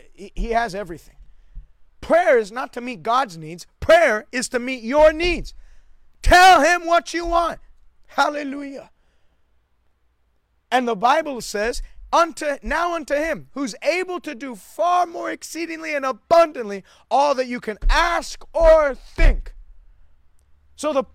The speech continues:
proof that God can do, can do what you're asking him to do is the fact that you're asking him to do it.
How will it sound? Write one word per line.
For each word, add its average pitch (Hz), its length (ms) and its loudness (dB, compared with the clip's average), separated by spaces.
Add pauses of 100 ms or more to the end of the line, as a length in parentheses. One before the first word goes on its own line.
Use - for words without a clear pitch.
(840)
proof 370 320 -4
that 262 160 0
God 285 240 0
can 269 160 -10
do, 269 260 -10 (360)
can 220 180 -4
do 370 180 -4
what - 220 -6
you're 214 140 -2
asking 240 320 -6
him 220 100 -14
to 196 100 -16
do 254 320 -12 (720)
is 233 180 -6
the 240 100 -2
fact - 300 -6
that 269 100 -6
you're 277 120 -2
asking 302 360 -4
him 302 100 -8
to 285 120 -8
do 370 220 -4
it. - 160 -12